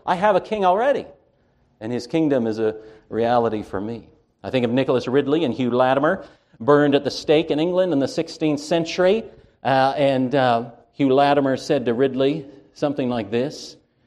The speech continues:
as they were about to be burned. Play the man, Mister Ridley. We will today light such a fire in England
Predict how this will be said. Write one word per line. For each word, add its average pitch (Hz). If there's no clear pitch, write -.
as 113
they 117
were 110
about 110
to 113
be 101
burned. 107
Play 165
the 143
man, 151
Mister 151
Ridley. 156
We 151
will 147
today 147
light 160
such -
a 151
fire 160
in 151
England 190